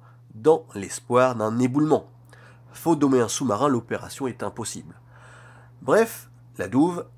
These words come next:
garde à distance les ennemis. Faut-il uniquement voir les douves sous un angle militaire ? Pour le châtelain, la douve peut être une sorte d'écrin. Voici le château du Plessis-Bourré.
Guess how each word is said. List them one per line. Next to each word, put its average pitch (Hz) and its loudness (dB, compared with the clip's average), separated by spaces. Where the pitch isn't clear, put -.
garde 180 -4
à 104 -2
distance 147 -2
les 131 2
ennemis. 113 0
Faut-il 269 4
uniquement 202 4
voir 147 2
les 135 6
douves 233 2
sous 123 -2
un 127 4
angle 165 0
militaire ? 123 -2
Pour 240 -4
le 262 4
châtelain, 240 0
la 180 4
douve 254 2
peut 151 -4
être - -2
une 131 -6
sorte - -4
d'écrin. 180 -4
Voici 165 2
le 226 0
château 185 0
du 175 -8
Plessis-Bourré. 165 -4